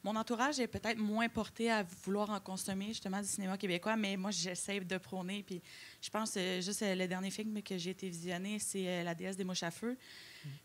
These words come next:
Speaker 1: Puis ce film-là m'a bouleversée, là. C'était dans le cadre d'un projet scolaire qu'il a fa-, il a fallu que j'aille le visionner. Mais suite à ça, je suis comme, « Non, non », mais j'en parlais à vraiment tout mon entourage. Puis je suis allée le re-, le revoir une deuxième fois au cinéma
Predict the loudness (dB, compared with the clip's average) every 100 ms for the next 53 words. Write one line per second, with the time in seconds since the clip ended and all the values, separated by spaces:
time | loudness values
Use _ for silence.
0 | -8 -4 -2 0 0 0 0 2 4 4
1 | 4 2 -2 -14 -2 0 2 0 2 2
2 | 2 2 2 2 2 2 2 0 2 0
3 | 2 0 0 -2 0 0 0 0 0 -2
4 | -4 -2 -2 0 -2 2 2 2 0 -6
5 | 0 0 2 0 -2 -16 -16 -16 -4 4
6 | 6 6 6 4 4 4 2 2 0 -2
7 | -2 0 2 2 0 -2 -2 0 2 2
8 | 2 2 2 2 0 0 0 0 2 2
9 | 2 4 2 0 -10 -18 -6 2 6 6
10 | 6 4 2 0 2 4 4 4 4 4
11 | 2 0 0 -2 -2 -2 0 0 -2